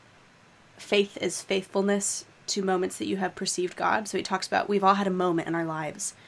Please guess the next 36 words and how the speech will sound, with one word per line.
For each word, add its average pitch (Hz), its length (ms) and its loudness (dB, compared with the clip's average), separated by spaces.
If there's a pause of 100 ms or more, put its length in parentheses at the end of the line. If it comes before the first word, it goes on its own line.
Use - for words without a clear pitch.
(220)
where 185 120 2
we 185 100 6
have 175 160 -2
known 165 520 2 (640)
suddenly 175 480 6
that, - 220 0 (240)
that - 160 -2
God 165 180 4
existed 160 440 0
or 143 100 -2
that 160 160 -4
he 170 360 0
was 180 180 -2
faithful - 280 0
to - 100 -2
us - 140 -2
in 175 60 0
some - 200 -2
way. - 240 -2 (560)
And 196 440 12 (120)
it 226 120 6
may 254 140 10
be 269 120 10
one 226 340 12
moment 240 440 8
that 202 120 8
we 240 80 8
don't 285 200 10
have 294 200 10
every 214 220 6
day 226 140 4
the 196 100 0
rest 190 200 0
of - 60 -6
our 170 100 0
lives, - 520 0